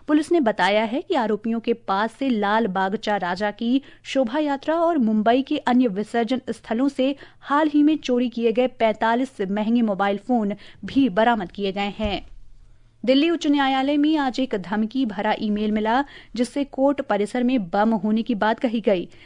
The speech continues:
इसके बाद दिल्ली पुलिस ने न्यायालय परिसर के गहन जांच की और पाया कि ये धमकी फर्जी थी। दिल्ली पुलिस उपायुक्त देवेश कुमार महला ने बताया कि पुलिस ने मानक संचालन प्रक्रिया के अनुसार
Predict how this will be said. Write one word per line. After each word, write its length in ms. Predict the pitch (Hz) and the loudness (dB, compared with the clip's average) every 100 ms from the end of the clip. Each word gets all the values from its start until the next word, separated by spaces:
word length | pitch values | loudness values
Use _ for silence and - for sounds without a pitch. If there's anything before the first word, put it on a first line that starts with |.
| - | -8
इसके 200 | 247 262 | -6 0
बाद 220 | 262 262 247 | 4 4 4
दिल्ली 180 | 254 | 2
पुलिस 320 | 262 262 262 262 | 2 2 2 2
ने 140 | 277 | 4
न्यायालय 540 | 254 214 214 214 233 | 2 2 2 2 2
परिसर 460 | 247 208 208 214 226 | 0 -2 -2 -2 -6
के 320 | 220 240 269 - - - - | -4 -4 -4 -6 -20 -20 -10
गहन 480 | 190 226 220 277 262 | 0 2 2 2 2
जांच 320 | 220 220 247 | 2 0 0
की 200 | - 277 | 0 2
और 160 | 294 285 | 2 2
पाया 360 | - 208 240 | 0 2 2
कि 140 | 262 262 | 2 0
ये 140 | 220 | 0
धमकी 520 | 170 - 254 254 220 | -2 0 2 2 -4
फर्जी 440 | 247 - 254 190 185 | -4 2 2 0 -8
थी। 340 | - 208 - - - - - | -6 -6 -6 -14 -20 -14 0
दिल्ली 180 | - 247 | 2 4
पुलिस 320 | 247 254 254 | 4 4 2
उपायुक्त 460 | 254 240 240 247 269 | 0 2 2 0 -2
देवेश 540 | 185 214 220 254 - | 0 0 0 0 -2
कुमार 600 | - 233 226 233 226 - - - 220 | -2 0 2 2 0 -2 -14 -6 2
महला 340 | 220 208 302 | 4 6 6
ने 80 | 320 | 6
बताया 380 | 285 277 269 294 | 4 2 2 2
कि 120 | 311 | 0
पुलिस 320 | 247 240 - | 2 0 2
ने 100 | 277 | 4
मानक 420 | 240 202 214 285 | 4 2 0 0
संचालन 480 | - 220 214 214 226 | -2 -4 0 0 0
प्रक्रिया 380 | 220 196 208 196 | -2 -4 -2 -2
के 140 | 190 | -2
अनुसार 480 | 190 190 - 233 277 | -4 -2 0 2 0